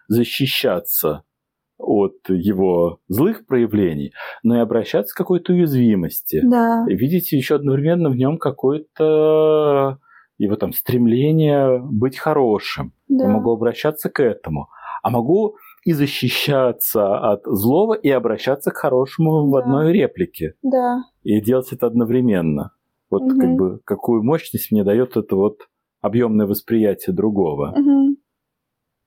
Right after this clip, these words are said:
Speaker 1: Ну, тут ещё хочется сразу сказать, вообще видеть в другом человека,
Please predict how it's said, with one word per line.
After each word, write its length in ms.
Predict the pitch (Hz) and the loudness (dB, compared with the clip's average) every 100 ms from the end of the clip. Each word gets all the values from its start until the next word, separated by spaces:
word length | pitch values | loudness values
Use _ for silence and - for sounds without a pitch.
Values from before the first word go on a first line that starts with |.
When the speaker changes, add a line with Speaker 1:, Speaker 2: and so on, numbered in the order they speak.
| _ _ _ _ 120 | _ _ _ _ -4
Speaker 1:
Ну, 80 | |
тут 360 | 113 - 110 - - - - - - | -2 -4 -6 -10 -16 -16 -20 -20 -14
ещё 200 | 98 104 | -6 -4
хочется 340 | 110 - 110 | -4 -4 -8
сразу 260 | - 110 104 | -2 -2 -2
сказать, 280 | - 98 101 | -2 -2 -2
вообще 260 | 101 - | -2 -2
видеть 280 | 104 95 95 | 0 0 -2
в 20 | |
другом 280 | 101 95 95 | -2 -4 -6
человека, 680 | - 107 117 208 240 - | -4 -2 0 0 -2 -10